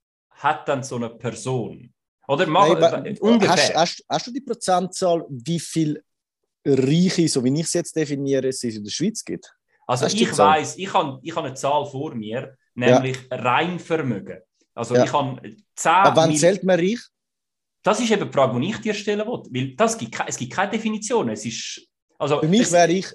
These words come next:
Speaker 1: Genau.
Speaker 2: also, für mich jetzt,
Speaker 1: Genau.
Speaker 2: wenn ich jetzt würde sagen, ich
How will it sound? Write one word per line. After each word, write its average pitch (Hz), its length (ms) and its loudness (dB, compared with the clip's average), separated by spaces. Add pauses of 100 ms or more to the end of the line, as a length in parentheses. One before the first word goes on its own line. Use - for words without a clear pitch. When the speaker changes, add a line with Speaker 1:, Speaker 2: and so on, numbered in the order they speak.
(360)
Speaker 1:
Genau. 175 180 0
Speaker 2:
also, - 160 -6 (300)
für 170 100 0
mich 220 300 6
jetzt, 165 320 2
Speaker 1:
Genau. - 20 -12
Speaker 2:
wenn 131 140 -4
ich 156 160 -10
jetzt 160 160 -6
würde 147 120 -8
sagen, 135 260 0 (100)
ich 135 120 -10